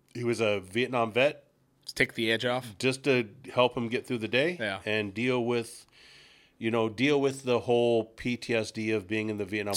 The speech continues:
Speaker 1: War.
Speaker 2: Yeah, fuck,
Speaker 1: You know,
Speaker 2: dude.
Speaker 1: my, my,
Speaker 2: <laughs> Yeah.
Speaker 1: my
Speaker 2: I'd be
Speaker 1: uncle
Speaker 2: doing heroin. That's
Speaker 1: was
Speaker 2: for
Speaker 1: one
Speaker 2: sure.
Speaker 1: of, is still to this day is, is just one of the most manliest, strongest,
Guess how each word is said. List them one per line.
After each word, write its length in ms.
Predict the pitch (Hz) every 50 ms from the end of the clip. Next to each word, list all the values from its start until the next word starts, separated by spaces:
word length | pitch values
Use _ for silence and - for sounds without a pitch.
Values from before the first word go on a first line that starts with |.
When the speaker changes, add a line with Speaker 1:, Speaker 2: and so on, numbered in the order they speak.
| - 107
Speaker 1:
War. 80 | 98 85
Speaker 2:
Yeah, 100 | 80 -
fuck, 360 | - - - 120 113 - -
Speaker 1:
You 80 | 120 120
know, 160 | 120 117 110
Speaker 2:
dude. 120 | - - 127
Speaker 1:
my, 260 | 135 151 170 185 165 139 - 160 135
my, 140 | 139 156 180
Speaker 2:
<laughs> 120 | 190 170
Yeah. 120 | 262 240 - - _ - - 120
Speaker 1:
my 200 | 120 127 151 165 180
Speaker 2:
I'd 60 | -
be 60 | - 160
Speaker 1:
uncle 240 | - - - 139 131
Speaker 2:
doing 60 | 131 120
heroin. 360 | 101 98 92 92 92 98 95 - _ _ -
That's 80 | 120
Speaker 1:
was 160 | 120 127 110 107
Speaker 2:
for 60 | 107
Speaker 1:
one 160 | 117 135 139 143
Speaker 2:
sure. 80 | 139
Speaker 1:
of, 200 | 123 110 107 101 - _ _
is 200 | - 117 113 110
still 320 | - - - - 196 208 196
to 80 | 185
this 220 | 170 160 143 131 113
day 260 | 95 123 120 120 117
is, 360 | 110 107 101 95 90 - - -
is 220 | - 107 110 101 90
just 300 | 87 107 131 127 127 -
one 160 | 123 127 131
of 140 | 127 120 107
the 400 | 117 120 120 120 117 113 110 101 - _ -
most 340 | 110 113 113 110 - - 117
manliest, 600 | 113 123 127 135 147 147 151 151 147 139 131 -
strongest, 680 | - - - 131 127 127 127 127 123 123 117 - -